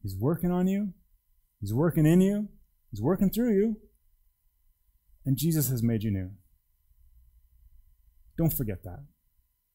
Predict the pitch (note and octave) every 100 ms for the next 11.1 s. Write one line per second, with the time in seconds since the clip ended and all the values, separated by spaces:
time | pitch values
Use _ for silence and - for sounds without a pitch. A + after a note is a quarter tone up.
0 | _ _ _ _ _ _ _ _ _ _
1 | - - D3 E3+ E3 B2 C3+ D#3+ F#3 A3
2 | - F#3+ G#3 A3 F#3+ - - C#3+ B2 D#3
3 | F3 D#3+ C#3+ - C#3+ B2 A#2+ A#2+ C#3+ E3
4 | E3 D#3+ C#3+ B2 A#2 C3+ C#3+ C#3 C3 B2
5 | A2 A2 A#2+ B2+ A2 G#2+ F#2+ A2 A2 A2
6 | - - _ _ _ _ _ _ _ _
7 | _ _ - C#3+ F3 E3+ D3+ C#3 D3+ D#3
8 | C#3+ C#3+ C#3 - - C#3+ E3+ F#3 F#3 F3+
9 | D3+ C#3 D3+ E3 D#3+ C#3 B2+ C#3 D3 C3
10 | A2+ G2+ A2 B2+ - A#2+ G#2 G2 A2 A2+
11 | A#2